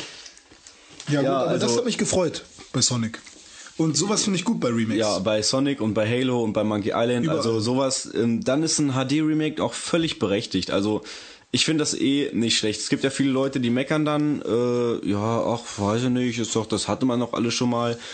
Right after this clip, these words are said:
Speaker 2: Aber ich find's halt schön, weil wir haben halt damals zum Beispiel Halo eins gespielt auf der alten Xbox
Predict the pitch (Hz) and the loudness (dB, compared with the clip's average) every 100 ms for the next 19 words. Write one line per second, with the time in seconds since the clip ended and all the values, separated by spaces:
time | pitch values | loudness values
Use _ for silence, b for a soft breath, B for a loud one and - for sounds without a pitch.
0 | B B 113 123 127 151 147 147 131 - | B B -2 0 0 0 0 0 0 0
1 | 143 151 143 127 120 - 127 131 131 127 | 0 2 0 0 -2 -2 -2 0 0 0
2 | 98 98 104 135 135 - 139 139 135 135 | -2 0 0 0 0 0 0 0 0 -2
3 | 131 135 135 123 131 - 127 - 135 135 | 0 0 0 0 -2 -2 -4 0 0 0
4 | 104 - 90 92 110 110 - 131 135 - | -2 0 0 0 0 0 -2 0 -2 -2